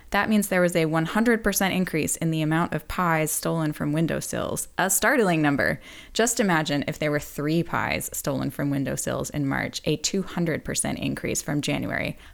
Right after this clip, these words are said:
Pie riots might break loose. The point is, don't depend on percentages only. They can be misleading. I wish the city would take its own advice on this more often and provide more context for the numbers they present to the public.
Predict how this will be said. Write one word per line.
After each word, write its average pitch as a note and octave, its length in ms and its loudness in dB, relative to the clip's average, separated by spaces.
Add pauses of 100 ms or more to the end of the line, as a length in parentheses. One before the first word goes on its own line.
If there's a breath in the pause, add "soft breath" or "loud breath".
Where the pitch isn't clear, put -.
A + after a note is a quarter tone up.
(120)
Pie G#3 240 2
riots E3+ 480 2 (180)
might D#3 260 -2
break - 280 -2
loose. - 360 -6 (380 soft breath)
The F#3 100 2
point C#4 320 4
is, - 300 -2 (300 soft breath)
don't B3 220 4
depend G#3 360 2
on E3 160 0
percentages D#3 640 0
only. F3+ 420 2
They E3 280 2
can E3+ 300 0
be D#3 120 0
misleading. D3+ 600 -2 (340 loud breath)
I G3 160 4
wish A3 200 4
the F#3+ 140 2
city B3 360 4
would G3 120 2
take F3 200 0
its E3+ 180 0
own C4 160 8
advice D#3+ 340 2
on E3 120 0
this D#3+ 180 -2
more D3+ 180 -2
often F3 360 2
and G3 280 2
provide F3+ 240 0
more E3 120 -2
context G3 520 -2
for F#3 80 -2
the E3+ 80 0
numbers F3 320 2
they G3 120 0
present F3 340 0
to E3+ 80 -4
the D#3+ 60 0
public. F#3+ 440 0